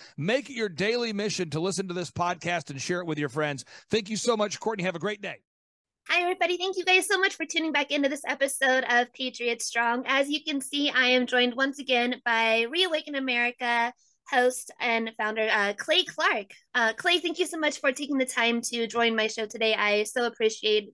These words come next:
Speaker 2: um, every time that you're on, and my guests and myself absolutely love you.
Speaker 1: Well, I appreciate you, uh,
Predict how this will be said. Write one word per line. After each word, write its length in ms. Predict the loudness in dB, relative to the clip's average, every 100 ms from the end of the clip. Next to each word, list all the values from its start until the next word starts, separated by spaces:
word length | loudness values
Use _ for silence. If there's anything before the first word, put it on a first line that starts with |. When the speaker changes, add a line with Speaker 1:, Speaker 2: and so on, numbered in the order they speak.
| -6
Speaker 2:
um, 280 | -4 -2 -2
every 260 | 0 2 2
time 200 | 2 -2
that 100 | 0
you're 160 | 2
on, 160 | 4 4
and 100 | 2
my 140 | 0
guests 360 | 0 0 0 0
and 160 | -2 0
myself 320 | -2 0 0
absolutely 420 | -2 -4 -10 -6 -2
love 180 | -2 -2
you. 240 | -8 -8 _ _ _ _ _ 2
Speaker 1:
Well, 220 | 2 4
I 180 | 4 4
appreciate 680 | 4 4 4 4 4 2 4
you, 480 | 6 6 6 4 0 -2
uh, 260 | 2 2